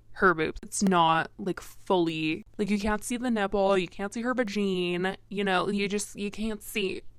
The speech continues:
the th-, any part of her body, honestly. You just see, like, her arm and, like, her face.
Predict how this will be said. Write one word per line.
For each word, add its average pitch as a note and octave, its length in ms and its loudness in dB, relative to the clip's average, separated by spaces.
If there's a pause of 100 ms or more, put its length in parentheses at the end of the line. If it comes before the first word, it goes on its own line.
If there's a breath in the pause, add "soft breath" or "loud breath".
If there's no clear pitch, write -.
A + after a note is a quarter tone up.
(240)
the G3 260 -2
th-, - 140 -6 (160)
any G3+ 300 0 (140)
part F#3+ 240 2
of F#3 60 -2
her F3 100 -4
body, - 300 -2
honestly. - 360 -6 (120)
You A3 140 6
just A3 140 2
see, A#3+ 100 2
like, A#3+ 140 4
her G#3+ 220 0
arm F#3+ 480 4 (100)
and, F#3 140 -4
like, F3 180 -6
her E3+ 120 -4
face. - 500 -10